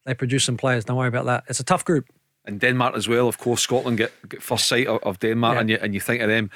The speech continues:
Speaker 2: Christian Eriksen,
Speaker 1: Mm-hmm.
Speaker 2: Kasper Schmeichel,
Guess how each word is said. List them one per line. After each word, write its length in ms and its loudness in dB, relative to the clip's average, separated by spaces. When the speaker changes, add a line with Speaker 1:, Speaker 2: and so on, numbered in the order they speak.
Speaker 2:
Christian 340 0
Eriksen, 720 0
Speaker 1:
Mm-hmm. 100 -4
Speaker 2:
Kasper 320 0
Schmeichel, 840 2